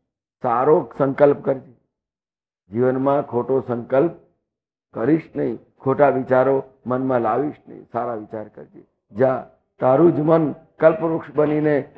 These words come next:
તને સુખી કરશે, તને ક્યારેય દુઃખી નહીં કરે." મન એ જ દુઃખ, દુઃખી કરે છે, મન એ જ સુખી કરે છે. જગતમાં આપણે જ્યારે દુઃખી હોઈએ ત્યારે બીજા બધા સુખી હોય છે,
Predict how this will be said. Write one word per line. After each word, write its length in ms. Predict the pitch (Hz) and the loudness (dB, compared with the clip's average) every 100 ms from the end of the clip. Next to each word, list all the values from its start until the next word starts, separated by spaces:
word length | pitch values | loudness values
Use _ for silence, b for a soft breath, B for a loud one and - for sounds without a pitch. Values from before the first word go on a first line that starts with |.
| _ | _
તને 480 | 139 147 165 165 - _ | 0 2 2 0 -8 _
સુખી 280 | 131 131 160 | -6 0 0
કરશે, 380 | 147 127 101 - - _ _ _ _ _ - | 2 0 -2 -20 -20 _ _ _ _ _ -10
તને 180 | 139 139 | -6 2
ક્યારેય 320 | 139 147 170 | 6 6 6
દુઃખી 240 | 160 113 | 0 -6
નહીં 180 | 117 - | -10 -12
કરે." 220 | - - - _ _ _ _ _ _ _ _ _ _ _ _ _ _ _ | -16 -18 -20 _ _ _ _ _ _ _ _ _ _ _ _ _ _ _
મન 400 | 117 143 175 180 - _ _ _ _ _ - | 0 2 2 0 -6 _ _ _ _ _ 4
એ 140 | 175 | 6
જ 140 | 185 180 | 6 6
દુઃખ, 420 | 185 - - - | 6 4 -8 -2
દુઃખી 260 | 165 160 165 | 0 2 4
કરે 300 | 151 147 147 | 4 4 2
છે, 280 | 147 156 - _ - | -2 -4 -8 _ -12
મન 360 | 117 143 160 165 _ 151 | 0 2 2 -2 _ -2
એ 120 | 160 | 0
જ 160 | 143 | -2
સુખી 240 | 120 110 120 | -6 -20 -20
કરે 260 | 143 117 | -18 -18
છે. 60 | 120 _ _ _ _ _ - | -20 _ _ _ _ _ -6
જગતમાં 580 | 113 120 - 151 160 - _ _ _ _ _ _ _ - | -4 -4 -4 -4 -4 -8 _ _ _ _ _ _ _ -2
આપણે 260 | 123 165 156 | 0 0 2
જ્યારે 260 | 147 147 | 2 2
દુઃખી 300 | 139 131 - | 0 -4 0
હોઈએ 200 | 156 160 | 2 2
ત્યારે 200 | 156 143 | 2 -2
બીજા 240 | 139 131 147 | -2 -2 -2
બધા 360 | 127 113 139 | -4 -4 -4
સુખી 320 | 139 135 131 131 | -4 -10 -14 -16
હોય 160 | 113 | -16
છે, 100 | - | -20